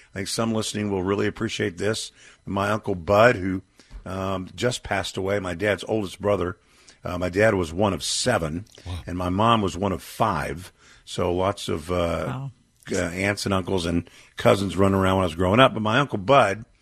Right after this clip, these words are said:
Speaker 1: uh, they had a different, uh, uh, standard on alcohol in their house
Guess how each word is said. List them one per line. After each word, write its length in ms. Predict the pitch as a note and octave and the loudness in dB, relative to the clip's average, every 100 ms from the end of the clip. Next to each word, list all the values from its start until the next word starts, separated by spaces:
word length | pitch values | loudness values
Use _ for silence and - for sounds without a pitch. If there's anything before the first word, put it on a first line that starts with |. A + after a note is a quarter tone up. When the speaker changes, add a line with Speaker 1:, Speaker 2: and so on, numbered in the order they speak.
| - - - | -20 -20 -12
Speaker 1:
uh, 100 | F2 | -8
they 140 | G2 D3 | 0 0
had 80 | |
a 60 | B2 | 0
different, 540 | G2+ E3+ - A#2+ G2 | -2 -4 -2 -4 -4
uh, 240 | G#2 G2+ F#2+ - _ _ _ _ | -6 -4 -6 -10 _ _ _ _
uh, 160 | - G2 | -12 -10
standard 680 | - - D3+ D#3+ B2+ G#2+ G#2 | -8 -4 -2 -2 0 0 0
on 160 | G2+ | 0
alcohol 500 | G#2+ C#3 C#3 G2 G2+ | 2 2 0 0 0
in 180 | F#2 F2 | 0 -4
their 260 | E2+ C#3 C#3 | 0 2 2
house 560 | E2 B1+ C2 - - | 0 -4 -8 -12 -14